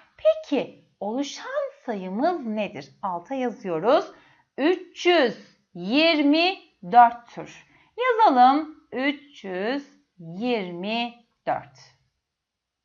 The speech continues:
Dördüncü etkinliğe geldik. Verilen sayıların basamak değerlerini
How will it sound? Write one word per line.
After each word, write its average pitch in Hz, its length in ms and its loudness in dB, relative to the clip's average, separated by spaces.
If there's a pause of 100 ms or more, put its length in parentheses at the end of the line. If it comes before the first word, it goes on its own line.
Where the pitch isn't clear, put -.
(540)
Dördüncü 392 460 8
etkinliğe 302 500 2
geldik. 214 640 4 (260)
Verilen 403 880 2 (160)
sayıların 233 920 2
basamak 349 840 6
değerlerini 233 1160 4